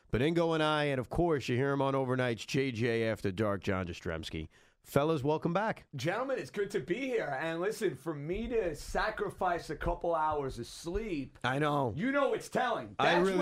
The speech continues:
Speaker 2: when you know I
Speaker 1: appreciate that.
Speaker 2: actually like you guys. That I would
Speaker 1: <laughs>
Speaker 2: sacrifice a little sleep. I'd sacrifice a little of the beauty routine to talk a little Yankee baseball.
Speaker 1: Yeah,
Speaker 2: I'm
Speaker 1: I mean,
Speaker 2: fired up.
Speaker 1: think about what you're talking about. You're talking about New York Yankee baseball.
Speaker 2: That's right.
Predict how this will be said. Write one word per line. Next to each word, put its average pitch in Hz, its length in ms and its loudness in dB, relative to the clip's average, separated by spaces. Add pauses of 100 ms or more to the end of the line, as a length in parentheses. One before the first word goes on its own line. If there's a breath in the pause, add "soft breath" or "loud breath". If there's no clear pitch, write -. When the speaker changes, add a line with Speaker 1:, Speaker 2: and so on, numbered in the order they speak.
Speaker 2:
when 285 40 0
you 269 80 2
know 254 120 4
I - 20 2
Speaker 1:
appreciate 220 180 4
that. 214 80 0
Speaker 2:
actually 185 320 0
like 208 300 0
you 175 100 -4
guys. 135 380 -2
That 233 140 8
I 185 200 2
would 180 120 -2
Speaker 1:
<laughs> - 20 -8
Speaker 2:
sacrifice 226 720 0
a 202 40 -2
little 175 220 -2
sleep. 160 480 -4 (340 loud breath)
I'd 156 160 0
sacrifice 226 840 -2
a 190 40 -4
little 185 260 0
of 170 80 -4
the 151 80 -6
beauty 233 320 -2
routine 175 460 -4
to 165 60 -4
talk 175 320 -2
a - 20 -6
little 175 140 0
Yankee 175 320 -4
baseball. 254 420 -2
Speaker 1:
Yeah, 202 120 4
Speaker 2:
I'm 135 60 0
Speaker 1:
I - 40 0
mean, 147 140 2
Speaker 2:
fired 196 200 2
up. 320 320 0
Speaker 1:
think 220 140 4
about 170 220 4
what 139 100 2
you're 117 100 -2
talking 220 340 4
about. 85 240 0
You're 123 100 2
talking 170 260 2
about 127 200 0
New 151 280 0
York 190 480 2
Yankee 143 420 2
baseball. 117 480 0
Speaker 2:
That's 82 40 0
right. 127 180 -2